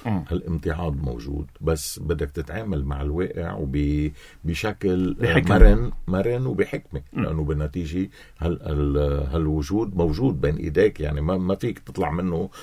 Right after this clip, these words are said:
Speaker 2: تقول: "والله ما بدي ولا أي أجنبي يسكن عندي بزوق مكيل". ما فيك تقول هالشغلة،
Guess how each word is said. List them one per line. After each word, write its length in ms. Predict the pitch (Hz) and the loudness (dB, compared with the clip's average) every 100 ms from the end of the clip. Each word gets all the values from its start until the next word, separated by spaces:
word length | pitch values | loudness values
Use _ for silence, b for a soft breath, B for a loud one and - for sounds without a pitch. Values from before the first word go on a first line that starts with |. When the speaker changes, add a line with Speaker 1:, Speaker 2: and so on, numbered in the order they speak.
| B | B
Speaker 2:
تقول: 200 | 98 92 | 2 4
"والله 400 | 82 98 92 92 | 6 6 6 4
ما 180 | 92 98 | 2 2
بدي 360 | 101 101 80 90 | 2 0 0 0
ولا 460 | 92 107 98 - | 0 -2 -2 -2
أي 200 | 110 98 | 0 0
أجنبي 680 | 92 - - 107 92 101 101 | 0 -4 -4 -4 0 0 0
يسكن 300 | 95 - 87 | -2 -2 -4
عندي 260 | 76 82 76 | -4 -2 -2
بزوق 320 | 69 76 - | -2 -6 -10
مكيل". 340 | 71 65 64 - b b b b | -12 -12 -14 -18 b b b b
ما 100 | - | -8
فيك 240 | 196 165 - | -6 -6 -8
تقول 320 | - - 69 | -8 -6 -6
هالشغلة، 540 | 71 73 - 69 76 | -8 -10 -10 -10 -10